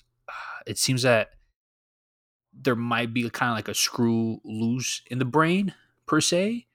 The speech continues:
And that could have been due to the way you were born in genetics. Again, I'm no expert, but it just seems that there has to be, because, you know, there's seven billion people in the world, or over seven billion people in the world. I'm not saying that everyone is born bad.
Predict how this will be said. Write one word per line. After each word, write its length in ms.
And 320
that 100
could 100
have 100
been 180
due 140
to 800
the 100
way 140
you 120
were 60
born 300
in 60
genetics. 400
Again, 200
I'm 100
no 160
expert, 520
but 240
it 60
just 200
seems 260
that 260
there 120
has 220
to 60
be, 120
because, 440
you 80
know, 100
there's 160
seven 220
billion 240
people 180
in 60
the 80
world, 180
or 180
over 120
seven 200
billion 200
people 180
in 80
the 40
world. 280
I'm 100
not 140
saying 200
that 120
everyone 300
is 60
born 300
bad. 340